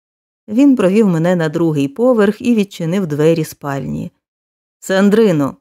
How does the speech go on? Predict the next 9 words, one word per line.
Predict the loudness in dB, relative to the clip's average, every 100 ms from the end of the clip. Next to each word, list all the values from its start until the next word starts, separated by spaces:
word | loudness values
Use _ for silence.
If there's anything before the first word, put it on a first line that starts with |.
| _
промовив | -10 -6 -2 -2 -2 -4
він, | -6 -6 -8 _
«відвідувач. | -6 -2 0 2 0 -2 -8 -20 _ _ _ -10
Він | 0 4 6 4
ненадовго. | 4 4 2 -2 -4 -10 -16 -20 _ _
Треба | -4 -2 0 -2
ж | -4
допомогти | -6 -4 -4 -4 -6 -10
поліції». | -4 -4 -4 -6 -10 -10 -10